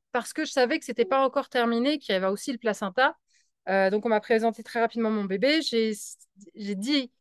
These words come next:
que je voulais qu'on évite de couper le cordon. On m'a dit, « Ouais, il est trop court. » Et on a tendu les ciseaux à mon homme qui a pas vraiment eu le temps de réfléchir et clac. Voilà. À peine, à peine, euh, quelques, même pas, même pas quelques minutes après qu'il soit né, en fait.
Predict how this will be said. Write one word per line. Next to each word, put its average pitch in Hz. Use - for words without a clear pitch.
que 208
je 180
voulais 220
qu'on 202
évite 226
de 220
couper -
le 208
cordon. 233
On 254
m'a 220
dit, « 269
Ouais, 349
il 311
est 339
trop 294
court. » 370
Et 277
on 277
a 277
tendu 269
les 254
ciseaux 254
à 240
mon 220
homme 277
qui 277
a 220
pas 233
vraiment 247
eu 262
le 233
temps 254
de 226
réfléchir 233
et 226
clac. 254
Voilà. 190
À 185
peine, 208
à 175
peine, 247
euh, 175
quelques, 202
même 190
pas, -
même 233
pas 285
quelques 233
minutes 214
après 202
qu'il 190
soit -
né, 285
en 240
fait. 294